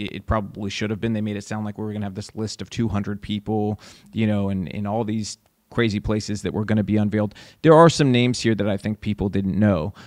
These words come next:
but I think, um, it's important to sort of give the, the reality situation, which is this is going to be drip, drip, drip, drip, dripping out for months, okay? And, um, probably longer than that. And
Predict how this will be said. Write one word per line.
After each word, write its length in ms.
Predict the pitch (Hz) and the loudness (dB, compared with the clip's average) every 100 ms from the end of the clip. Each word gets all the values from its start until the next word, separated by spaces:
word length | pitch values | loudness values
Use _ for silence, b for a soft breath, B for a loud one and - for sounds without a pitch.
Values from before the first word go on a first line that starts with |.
| B | B
but 260 | - 117 110 - | 2 6 6 4
I 140 | 117 | 2
think, 280 | 117 117 110 | 4 2 2
um, 380 | 113 107 101 - | 2 2 0 -2
it's 160 | 113 - | -2 0
important 400 | 113 131 117 110 | 2 4 2 0
to 60 | 107 | -2
sort 180 | 110 | -2
of 100 | 104 | -2
give 320 | 92 107 104 92 | 0 0 0 0
the, 240 | 104 98 | 0 0
the 120 | 98 | 0
reality 420 | 107 107 104 104 | 0 0 -2 -2
situation, 460 | 104 95 - 98 98 | -2 -4 -4 -4 -2
which 160 | 110 117 | -2 -2
is 160 | 107 | -4
this 240 | - 156 175 | 0 2 2
is 120 | 175 | 0
going 280 | 127 120 117 | 0 0 -2
to 100 | 107 | -4
be 240 | 98 107 | -4 -4
drip, 300 | 95 113 110 | -2 -4 -4
drip, 280 | - 107 - | -2 -4 -2
drip, 280 | 107 101 - | -4 -4 -4
drip, 280 | 104 101 | -4 -6
dripping 460 | - 110 104 98 101 | -6 -6 -6 -8 -6
out 240 | 95 85 | -8 -8
for 160 | - 107 | -8 -6
months, 520 | 98 - - - - _ - | -6 -8 -10 -10 -10 _ -8
okay? 300 | - 107 107 B B B B - | -2 -2 -2 B B B B 0
And, 440 | 127 123 117 117 - - | 4 4 4 2 -2 0
um, 360 | 120 110 101 - | 2 2 0 4
probably 460 | - 120 110 110 | 4 4 2 0
longer 440 | 101 101 107 104 95 | 2 0 0 0 -4
than 160 | 87 | -6
that. 340 | - - - - B B B | -10 -10 -12 -14 B B B
And 500 | 113 117 113 110 | 2 4 4 2